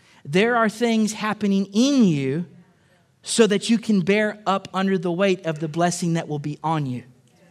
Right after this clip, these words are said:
And if you only place value on the reception of the blessing, you're not going to know anything about the raw material that it's really packaged in.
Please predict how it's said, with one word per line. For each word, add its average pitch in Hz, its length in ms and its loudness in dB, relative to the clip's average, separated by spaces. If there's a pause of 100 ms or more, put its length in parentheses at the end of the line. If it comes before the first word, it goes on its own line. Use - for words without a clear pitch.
(1120)
And 202 140 4
if 208 160 0
you 220 160 2
only 262 360 0
place 220 360 -4
value 170 880 0 (360)
on 202 420 2
the 190 120 4
reception 180 960 0 (400)
of 190 200 2
the 180 80 0
blessing, 165 720 -2 (400)
you're 202 220 4
not 202 300 -2
going 175 300 -2
to 175 140 -6
know 151 480 -2 (280)
anything 131 720 0 (340)
about 147 300 -2
the 143 80 -8
raw 156 240 -6
material 147 520 -4
that 123 120 -8
it's 123 200 -10
really 127 340 -8 (260)
packaged 131 500 -12
in. 113 240 -14